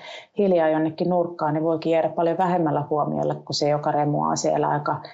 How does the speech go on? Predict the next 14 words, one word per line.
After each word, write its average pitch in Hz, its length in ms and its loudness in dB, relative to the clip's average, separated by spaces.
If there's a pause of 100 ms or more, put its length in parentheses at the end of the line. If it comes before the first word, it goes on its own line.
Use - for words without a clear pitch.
(140)
näyttävästi 156 720 0
ääneen. 151 520 0
Ja - 80 -2
se 254 120 0
ei 190 120 4
suinkaan 196 380 0
tarkoita, 175 400 0
etteikö 170 360 -2
sillä 170 300 2
lapsella 165 340 -2
olisi 151 140 -4
vaikka 165 280 0
vähemmän 156 440 0
hätä. - 440 -2